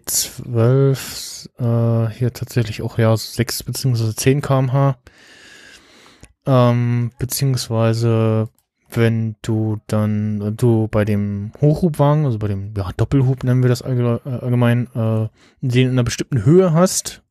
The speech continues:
äh, also schon relativ hoch hast, dann fährt er auch nur sechs K M H. Also wenn du dann unten eine Palette hast und oben eine Palette hast, dann fährt er auch schon automatisch nur sechs K M H.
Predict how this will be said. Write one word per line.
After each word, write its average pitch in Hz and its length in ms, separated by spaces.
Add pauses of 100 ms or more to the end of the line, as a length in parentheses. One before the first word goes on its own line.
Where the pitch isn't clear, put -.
(240)
äh, 139 60
also 127 480
schon - 200
relativ 120 520 (360)
hoch 156 280
hast, 147 300
dann 120 360
fährt 127 260
er 107 80
auch 101 140
nur 127 120
sechs 104 260
K 104 120
M 101 120
H. 107 60
Also 98 140
wenn 104 80
du 104 60
dann 104 120
unten 139 240
eine 127 100
Palette 123 320
hast 120 160
und 101 60
oben 120 120
eine 131 100
Palette 120 340
hast, 117 240 (960)
dann 113 200
fährt - 200
er 110 80
auch 104 80
schon 120 120
automatisch 107 560
nur 117 300
sechs - 240
K 117 140
M 107 120
H. 110 220